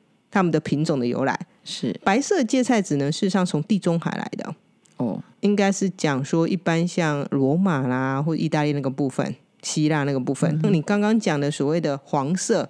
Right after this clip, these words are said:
Speaker 1: 他们认知有点像 brownish，就是棕黄色那个概念的。
Speaker 2: 嗯。
Speaker 1: 它其实呢，事实上从喜马拉雅山那个附近过来的。所以刚才讲到说，印度认为他们的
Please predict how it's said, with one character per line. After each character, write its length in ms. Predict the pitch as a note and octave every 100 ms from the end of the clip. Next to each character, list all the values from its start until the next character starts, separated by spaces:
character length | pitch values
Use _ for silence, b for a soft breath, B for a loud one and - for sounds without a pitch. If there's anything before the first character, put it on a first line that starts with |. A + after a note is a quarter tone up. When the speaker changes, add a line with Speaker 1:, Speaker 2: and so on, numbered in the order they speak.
| _
Speaker 1:
他 100 | -
们 140 | F#3+
认 120 | F#3 F3+
知 120 | F#3
有 80 | E3
点 140 | D#3+
像 180 | D#3 D#3 -
brownish， 680 | D#3 D3 E3+ C#3+ B2 - - -
就 100 | E3
是 160 | - E3
棕 360 | - G3+ G3+
黄 240 | F#3+ C#3 D#3+
色 220 | - D#3+
那 80 | D3+
个 100 | C3+
概 200 | D#3 C#3
念 220 | C#3+ B2+
的。 200 | A2+ - B B
Speaker 2:
嗯。 140 | B2+ B B B
Speaker 1:
它 140 | - C4
其 320 | B3+ G#3 G3+
实 140 | F#3+
呢， 180 | F3+ F3+
事 80 | F#3
实 100 | A3
上 160 | G3 E3+
从 140 | D#3
喜 180 | - -
马 180 | G#3 C3+
拉 120 | D#3
雅 140 | D3+
山 280 | C#3 G3 G#3+
那 80 | A#3
个 120 | -
附 200 | - F3+
近 180 | D3 D3+
过 160 | C3 C#3
来 100 | -
的。 220 | - - - _ b b b
所 160 | -
以 40 | A3+
刚 220 | A3 A3
才 160 | G#3+ F3+
讲 200 | F3 D3+
到 120 | F3
说， 200 | F3 F3+
印 200 | A3+ G#3+
度 200 | A3 G3+
认 220 | G#3 F3+
为 100 | D3+
他 180 | D#3 F3
们 220 | E3 D3
的 240 | C3+ A#2+